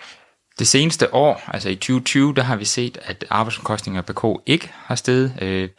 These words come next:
det er dog ikke noget, vi nødvendigvis skal tro, øh, fortsætter. Øh,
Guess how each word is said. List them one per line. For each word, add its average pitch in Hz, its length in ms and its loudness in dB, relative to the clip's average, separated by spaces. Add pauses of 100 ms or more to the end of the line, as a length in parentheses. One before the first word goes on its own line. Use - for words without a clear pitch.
(360)
det 117 60 2
er 110 40 2
dog 113 260 4
ikke 135 120 2
noget, 127 260 4
vi 107 300 0
nødvendigvis 110 400 -2
skal - 160 -4
tro, 113 300 0
øh, 85 160 -2
fortsætter. 127 520 2 (180)
Øh, 90 260 -4